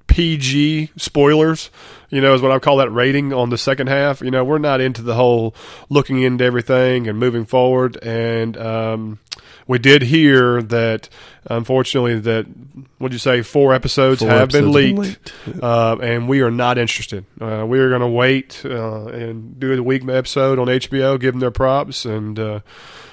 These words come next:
Speaker 1: and, uh, you know, I encourage y'all to, you know, try to avoid that if you can, but if you're a diehard and roll with it, that's fine, but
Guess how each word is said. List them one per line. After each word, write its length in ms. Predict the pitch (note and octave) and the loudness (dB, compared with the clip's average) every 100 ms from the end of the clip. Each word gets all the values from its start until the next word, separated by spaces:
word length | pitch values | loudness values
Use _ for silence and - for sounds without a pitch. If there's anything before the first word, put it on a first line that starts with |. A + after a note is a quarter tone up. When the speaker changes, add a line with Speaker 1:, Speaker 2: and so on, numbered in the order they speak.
| _ _ | _ _
Speaker 1:
and, 440 | A#2 A#2 A2+ G#2 G#2 | -8 -4 -4 -6 -8
uh, 400 | G#2 G2 G2 F#2+ | -8 -8 -10 -12
you 120 | G#2+ | -8
know, 260 | A2 G#2+ A2 | -6 -6 -8
I 240 | A2 A2 | -10 -8
encourage 420 | A2 - B2 A2+ A#2+ | -8 -6 -4 -2 -2
y'all 260 | A2+ A2 | -2 -2
to, 200 | G#2+ G2+ G#2+ | -4 -10 -10
you 60 | A#2+ | -10
know, 180 | G#2 G2+ _ | -10 -12 _
try 180 | - C3 | 0 4
to 100 | D3 | 4
avoid 360 | C3+ C#3+ C#3 | 4 4 4
that 240 | C3 C3 C3 | 4 2 2
if 80 | A#2+ | -2
you 80 | |
can, 360 | - C3 C3 B2+ | -2 -2 -2 -2
but 80 | A2+ | -4
if 80 | G#2+ | -4
you're 100 | B2+ | -4
a 40 | |
diehard 440 | A#2+ B2 A#2 B2 A#2 | -2 -4 -2 -2 -2
and 100 | A#2+ | -4
roll 140 | B2 | -4
with 80 | A#2+ | -4
it, 80 | A2+ | -6
that's 160 | G#2+ | -8
fine, 400 | B2 B2 A#2+ A#2 | -6 -4 -4 -6
but 200 | G#2+ - | -8 -12